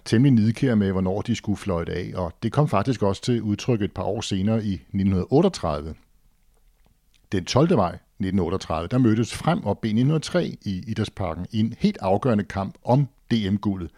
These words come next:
Og treogtyve tusind tilskuere var mødt op, selvom kampen blev spillet en torsdag aften. I sidste sekund af første halvleg fik Frems Edvard Lærke frit løb ned mod B nitten hundrede og tre-målet,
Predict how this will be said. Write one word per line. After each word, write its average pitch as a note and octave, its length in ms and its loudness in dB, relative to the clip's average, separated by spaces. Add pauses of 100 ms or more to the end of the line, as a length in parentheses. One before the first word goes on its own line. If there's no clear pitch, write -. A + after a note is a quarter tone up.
(520)
Og D#2 180 -8 (100)
treogtyve C#3 480 -2
tusind G#2+ 360 -6
tilskuere C#3+ 440 2
var F#2+ 80 2
mødt F2+ 180 -2
op, F#2 160 -4
selvom G2+ 280 -4
kampen G2+ 300 -4
blev G#2+ 100 -4
spillet F#2+ 380 -2
en E2 200 -4
torsdag G2 380 -2
aften. E2+ 340 -8 (1000)
I C#3 80 2
sidste - 360 4
sekund G#2 420 -2
af G#2 80 -10
første G2 320 -2
halvleg G2 340 -2
fik G#2 180 -2
Frems A#2+ 460 -2
Edvard G2 320 0
Lærke E2+ 340 -2 (140)
frit - 320 0
løb A#2 200 2
ned A#2+ 140 2
mod B2 160 0
B - 60 -8
nitten G#2 120 2
hundrede F2+ 180 -2
og - 40 -10
tre-målet, D3+ 500 4